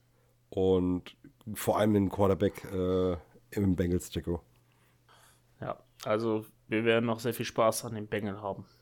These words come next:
Speaker 1: <laughs> Ähm,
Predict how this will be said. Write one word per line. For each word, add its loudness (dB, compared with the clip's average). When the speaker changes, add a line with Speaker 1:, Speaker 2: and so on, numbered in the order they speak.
Speaker 1:
<laughs> 6
Ähm, 12